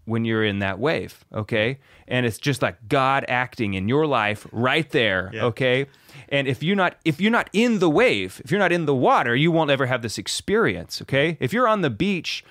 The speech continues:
Speaker 1: reading your Kindle or whatever else, then you, you're gonna live the rest of your life without having experienced this.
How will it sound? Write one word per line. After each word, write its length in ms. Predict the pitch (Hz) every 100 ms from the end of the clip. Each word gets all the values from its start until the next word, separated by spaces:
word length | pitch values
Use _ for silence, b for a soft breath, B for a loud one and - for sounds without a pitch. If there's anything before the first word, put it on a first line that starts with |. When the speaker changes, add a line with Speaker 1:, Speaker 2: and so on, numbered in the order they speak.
| B B
Speaker 1:
reading 300 | 160 175 139
your 100 | 113
Kindle 560 | - 190 196 120 101 - _ _ _ _ _ _ _ _ _
or 160 | 160 147
whatever 420 | 143 156 131 131
else, 420 | 170 113 110 - - b b b -
then 220 | 165 160
you, 120 | 147 _ _ _ -
you're 400 | 139 147 151 147
gonna 160 | 170 143
live 260 | 156 147
the 100 | 139
rest 280 | 139 127 -
of 60 | 113
your 100 | 110
life 540 | 135 135 92 - - _ _ -
without 300 | 135 131 127
having 280 | 131 120 110
experienced 760 | - - - 151 151 98 -
this. 300 | 85 -